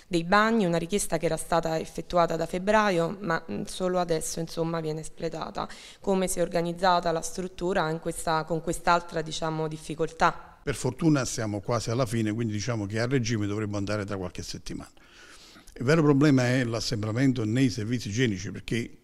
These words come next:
Speaker 2: noi più o meno abbiamo un numero di servizi igienici abbastanza congruo,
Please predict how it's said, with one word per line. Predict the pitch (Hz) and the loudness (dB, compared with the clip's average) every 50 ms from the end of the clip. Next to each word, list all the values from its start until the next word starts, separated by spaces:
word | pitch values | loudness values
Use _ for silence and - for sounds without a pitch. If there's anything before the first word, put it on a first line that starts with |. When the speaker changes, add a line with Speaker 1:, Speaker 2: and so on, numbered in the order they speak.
| _ | _
Speaker 2:
noi | - 123 131 160 156 110 | -4 0 4 4 4 4
più | - 131 | 4 2
o | 139 | 4
meno | 131 123 123 120 | 4 4 4 2
abbiamo | 107 101 110 110 101 101 104 | 2 0 0 0 0 0 -2
un | 101 101 | -2 0
numero | 120 131 135 127 | 2 2 2 2
di | 110 | 2
servizi | 101 104 107 120 120 117 | 0 -2 -4 -4 -4 -4
igienici | 107 104 117 113 101 101 101 | -4 -2 -2 -2 -2 -4 -4
abbastanza | 95 95 98 - - 110 110 101 - 110 | -4 -4 -6 -4 -4 -4 -4 -2 -4 -4
congruo, | 101 117 117 101 87 95 101 98 104 - | -2 0 -2 -2 0 -2 -2 -4 -4 -6